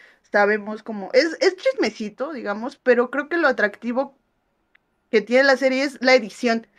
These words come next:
y el montaje, porque son súper dinámicos. Además,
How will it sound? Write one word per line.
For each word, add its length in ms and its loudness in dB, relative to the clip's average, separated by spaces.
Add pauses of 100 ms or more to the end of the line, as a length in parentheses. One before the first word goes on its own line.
(240)
y 100 4
el 80 6
montaje, 520 2
porque 360 -2
son 280 0
súper 360 0
dinámicos. 640 0
Además, 460 2